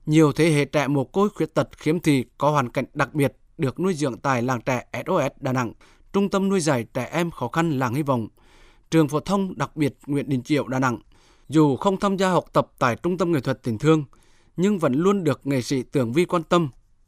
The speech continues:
dành tình yêu thương. Chị Phạm Thị Trầm Yên, mồ côi cả cha lẫn mẹ, từng được nuôi dưỡng tại Trung tâm nuôi dạy trẻ em khó khăn làng Hy Vọng kể, những năm còn ở làng Hy Vọng và sau này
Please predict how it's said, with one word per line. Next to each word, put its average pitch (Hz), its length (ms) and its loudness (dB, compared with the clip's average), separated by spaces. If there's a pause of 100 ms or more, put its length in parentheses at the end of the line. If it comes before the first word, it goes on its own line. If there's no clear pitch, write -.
(120)
dành 120 360 0
tình 110 220 -4
yêu 151 180 0
thương. 156 280 0 (720)
Chị 156 240 4
Phạm 143 300 2
Thị 151 160 0
Trầm 139 220 2
Yên, 185 280 2 (280)
mồ 165 220 6
côi 208 220 2
cả 156 140 2
cha 202 200 0
lẫn 131 200 2
mẹ, 131 260 2 (400)
từng 147 220 4
được 143 180 4
nuôi 196 160 2
dưỡng 147 260 2
tại 127 260 2
Trung 185 240 -4
tâm 185 220 2
nuôi 190 140 2
dạy 135 240 2 (240)
trẻ 131 140 0
em 165 200 -2
khó 120 160 -2
khăn 175 280 0 (160)
làng 123 240 2
Hy 165 120 -2
Vọng 127 260 2
kể, 127 280 0 (800)
những 147 220 2
năm 208 160 2
còn 147 200 4
ở 127 160 -4
làng 135 180 2
Hy 185 120 2
Vọng 120 400 0
và 123 160 0
sau 180 200 0
này 123 260 2